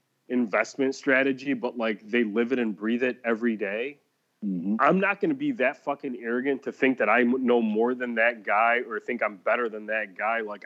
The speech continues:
Speaker 1: I would sit down with him and be like, "Bro, tell me about what you do." You know what I'm saying?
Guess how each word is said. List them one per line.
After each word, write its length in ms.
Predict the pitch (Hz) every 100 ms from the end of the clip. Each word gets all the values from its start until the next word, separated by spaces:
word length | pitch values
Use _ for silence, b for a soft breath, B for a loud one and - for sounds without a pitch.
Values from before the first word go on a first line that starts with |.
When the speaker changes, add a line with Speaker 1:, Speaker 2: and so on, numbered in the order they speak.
| 113
Speaker 1:
I 120 | 135
would 160 | 165
sit 240 | - 143 120
down 160 | 107
with 80 | 127
him 60 | 147
and 40 |
be 60 | 123
like, 120 | 110
"Bro, 200 | 156 165
tell 240 | 120 143
me 80 | 160
about 200 | 156 147
what 200 | 135 135
you 60 | 117
do." 280 | 101 131 139 _ _ _ _ _ _ _ _ _ _ _ _ _ _ _ _ _ _ _ _ _ _ _ _ _ _ _ _ _ _
You 140 | 117 113
know 120 | 110
what 80 | 117
I'm 100 | 110
saying? 480 | - 107 117 139